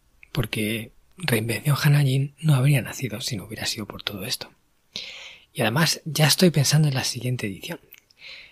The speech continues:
La siguiente edición va a empezar seguramente a principios de febrero. Y si cualquiera de los oyentes,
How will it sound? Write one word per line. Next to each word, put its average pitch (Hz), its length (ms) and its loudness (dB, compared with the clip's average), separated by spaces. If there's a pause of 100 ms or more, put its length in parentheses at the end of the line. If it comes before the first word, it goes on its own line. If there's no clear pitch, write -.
La 120 100 -4
siguiente 139 320 2
edición 135 440 2
va 135 60 2
a 127 40 0
empezar 104 680 -6 (140)
seguramente 127 720 0
a 117 100 -6
principios 123 480 -6
de 123 100 -6
febrero. 117 400 -4 (840)
Y 175 320 2
si - 200 0
cualquiera 156 400 2
de 185 80 2
los 139 120 -2
oyentes, 117 500 -8